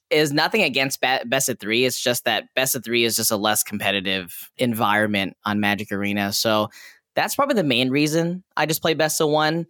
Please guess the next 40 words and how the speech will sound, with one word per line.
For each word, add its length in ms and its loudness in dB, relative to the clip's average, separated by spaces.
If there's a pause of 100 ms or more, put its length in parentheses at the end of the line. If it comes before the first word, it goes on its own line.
(360)
That 400 0
said, 320 2
I 120 0
do 240 2
enjoy 340 2
best 240 0
of 80 0
one. 420 -2 (140)
I 140 2
do 200 0
think 180 0
best 220 0
of 120 0
one 260 2
is, 160 0
like, 160 -2
really, 340 0
really 260 0
cool, 240 -2
especially 400 -2
for 140 -10
streaming. 760 -2
People 300 0
can 220 -2
watch 480 0
a, 300 2
a 140 0
wide 580 2 (100)
variety 680 2
of 240 -2 (100)
opponents 580 0
and 120 -4
decks 300 -2
and 120 -4
stuff 220 -4
like 160 -6
that. 240 2 (600)
Um, 460 0
my 180 2
one 580 2